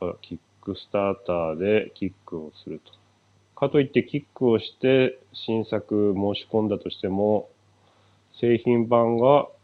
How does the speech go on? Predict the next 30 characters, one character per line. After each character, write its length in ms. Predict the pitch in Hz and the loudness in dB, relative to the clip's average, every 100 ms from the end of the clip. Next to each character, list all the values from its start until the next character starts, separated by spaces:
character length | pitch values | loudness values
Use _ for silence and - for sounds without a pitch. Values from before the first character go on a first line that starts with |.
| _ _ _ _ _ _ _ _ | _ _ _ _ _ _ _ _
市 220 | - 110 101 | -14 -8 -2
場 180 | 107 | 0
に 140 | 104 101 | 0 0
流 180 | 101 92 | -2 -4
通 60 | - | -8
す 80 | - | -6
る 80 | 101 | -4
の 100 | 95 | -4
は 80 | 90 | -6
キ 140 | - | -8
ッ 60 | 95 _ | -10 _
ク 220 | - 92 90 | -10 -6 -4
の 160 | 92 | -4
到 240 | - 90 90 | -4 -4 -4
達 280 | 92 - | -6 -6
よ 60 | 87 | -8
り 60 | 87 | -6
早 280 | 85 95 | -6 -4
い 40 | 98 | -4
っ 40 | |
て 160 | - 90 | -6 -8
い 60 | |
う 60 | 78 | -6
場 180 | 85 87 | -6 -4
合 100 | 87 | -4
も 140 | 90 | -4
あ 60 | 90 | -6
る 100 | 87 | -8
の 200 | 76 78 82 | -12 -14 -6
で、 340 | 90 90 - | -4 -4 -6